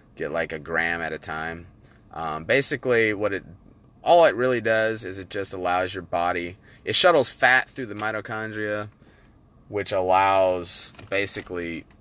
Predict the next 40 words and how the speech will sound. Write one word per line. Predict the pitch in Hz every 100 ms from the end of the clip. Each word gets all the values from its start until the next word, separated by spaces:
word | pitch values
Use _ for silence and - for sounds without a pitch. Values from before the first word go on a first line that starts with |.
| -
your | 101
body | 95 95 98 92
to | -
use | 90 90 85
fat | - 104 98 92
as | 98
an |
energy | 143 190 107
source, | 87 78 78
which | 95 113
all | 143
you | 156 151
keto | - 226 202
freaks | - 240 262 - - - _ _ _ _ -
love | 170 240 180
this | 220 202
shit. | - 165 196
You | 156
should | - 165
be | 147
downing | 92 127 170 165
L-carnitine | 165 170 175 175 175 185 170
all | 175 175
day | 196 175 92 _ _ - _ _ _
'cause | -
that's | 110 131 147
your | 135
main | 131 127
goal. | 131 143 82 - - - - -
Well, | 90 113
without | 113 117 202 254 185
being | 190
a | 139
keto | 190 160 135
freak, | - 185 208
you | 165
can | 180
still | - 202 180
burn | 160 143
fat | 120 135 110